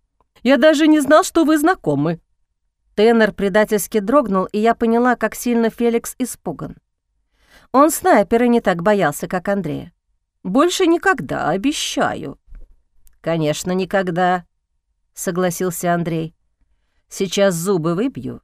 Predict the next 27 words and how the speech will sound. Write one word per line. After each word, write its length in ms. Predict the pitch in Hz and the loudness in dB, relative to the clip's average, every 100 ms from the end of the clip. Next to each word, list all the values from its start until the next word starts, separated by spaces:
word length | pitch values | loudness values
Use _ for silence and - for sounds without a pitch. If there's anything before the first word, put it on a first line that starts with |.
| _ _ - | _ _ -4
и 140 | 180 | 0
вообще 460 | 180 175 - - 262 | 0 -2 -4 -2 0
никогда 540 | 160 - 165 165 233 | 0 -2 -4 -2 -2
больше". 640 | 220 131 127 - - - - _ _ _ - - - | -4 -10 -12 -14 -16 -18 -20 _ _ _ -20 -18 -10
"Яна, 680 | 175 240 165 139 156 156 - _ | 0 4 4 2 -2 -4 -6 _
скажи 460 | - 247 233 208 339 | -4 2 2 4 4
ему, 240 | 359 214 | 4 2
что 160 | - 214 | 2 2
я 200 | 220 247 | 2 2
тебя 280 | 294 320 | 2 2
от 140 | 381 - | 2 -2
пули 340 | - 190 139 | -4 -2 0
закрыл". 640 | 151 165 156 156 143 151 143 _ _ _ _ _ _ _ _ - | 0 -2 -2 -2 -2 -2 -6 _ _ _ _ _ _ _ _ 0
Андрей 460 | 202 196 226 247 | 2 4 2 2
сделал 420 | 190 208 240 226 | 0 0 2 2
всего 340 | 214 - 220 233 | 0 0 0 0
шаг, 380 | - 277 202 - | 2 0 0 -2
и 100 | 214 | -4
Феликс 420 | 226 262 240 202 | 0 0 0 -2
бухнулся 540 | 196 247 - 233 - 233 | -2 -2 0 -2 0 0
на 120 | 240 | 0
колени. 500 | 254 240 143 - - _ _ _ _ _ - - - | -2 -6 -6 -10 -18 _ _ _ _ _ -20 -16 0
Я 240 | 254 302 | 6 6
уже 240 | 330 339 | 6 2
видела 400 | 359 285 196 196 | 2 2 2 0
такое 380 | 190 208 220 208 | 0 0 2 2
однажды. 800 | - 233 208 214 151 135 139 143 | 2 0 0 0 -2 -6 -12 -14